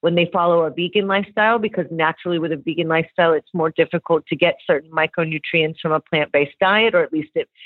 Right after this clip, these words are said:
it was. It's getting less and less so as more options become available.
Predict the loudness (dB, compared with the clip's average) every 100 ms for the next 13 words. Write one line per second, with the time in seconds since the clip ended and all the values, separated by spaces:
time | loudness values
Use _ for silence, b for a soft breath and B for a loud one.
0 | B -2 0 2 4 4 2 -2 -6 0
1 | 0 0 0 -2 -2 -6 -6 -2 2 2
2 | 2 0 -2 -2 -2 -4 -10 -8 -10 -6
3 | -4 0 2 2 2 0 0